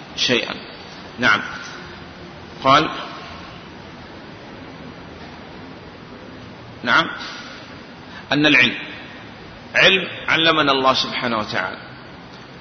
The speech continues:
ولا بد أن نتعلم هذا العلم ونثبت كل ما أثبت الله سبحانه وتعالى لنفسه،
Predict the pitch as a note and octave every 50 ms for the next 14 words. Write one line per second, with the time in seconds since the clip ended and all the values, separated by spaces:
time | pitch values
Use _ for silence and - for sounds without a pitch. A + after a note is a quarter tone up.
0 | - - C3 B2+ D3 D#3+ D#3+ D#3+ D#3 D3+ E3 E3 - - - - - - - -
1 | - - - C#3+ C#3 C#3 C3 - C#3 B2 B2+ C#3+ C#3+ C#3 C#3 C#3 C3+ C3+ - -
2 | - - A#2+ C3 C#3+ C#3 C3+ B2 A2+ G#2+ A#2+ C#3 D3+ D#3+ D#3+ - - - - -
3 | - - - B2+ C3 D3 D#3 - - C3 C#3+ - - - E3 D#3 D3+ D3 C#3+ C3+
4 | C3+ C#3 - C3+ C3 C3 - C3 C3 C3+ C3+ C3 B2+ - A#2 A2 - B2+ B2 B2
5 | A#2 B2 C3 A2+ B2 B2 A#2+ B2 C3 C#3 - - D#3 D#3+